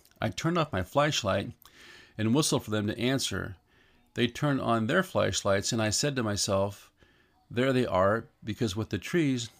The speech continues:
no one could be seen." Then they came quickly and asked me,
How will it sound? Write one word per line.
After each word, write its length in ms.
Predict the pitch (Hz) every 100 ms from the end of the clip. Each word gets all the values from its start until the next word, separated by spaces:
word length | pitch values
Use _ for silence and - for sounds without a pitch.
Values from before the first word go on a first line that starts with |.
| -
no 160 | 113 110
one 160 | 113
could 160 | 107 98
be 100 | 98
seen." 580 | - 156 143 104 98 85 _ - - _ _ _
Then 160 | 131 151
they 120 | 135
came 260 | - 113
quickly 520 | 98 - 160 - 107 101
and 140 | 104
asked 420 | 107 131 131 -
me, 380 | 110 92 90 87